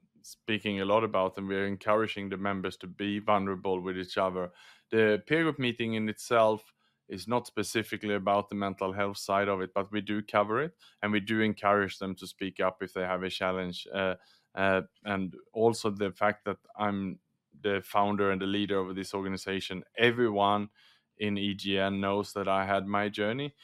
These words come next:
Uh, in fact, I put it in a book, so it's a little bit difficult for me to remove it. It's called Executive Loneliness.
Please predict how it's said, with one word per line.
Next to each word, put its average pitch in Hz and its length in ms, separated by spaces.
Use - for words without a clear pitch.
Uh, 98 260
in 101 200
fact, 104 300
I 98 60
put 101 200
it 92 140
in 98 100
a 95 80
book, 92 260
so - 140
it's 92 160
a 101 40
little 101 220
bit 92 140
difficult 98 420
for 104 100
me 101 140
to 107 140
remove 120 400
it. 110 120
It's - 120
called 107 300
Executive 98 520
Loneliness. 101 600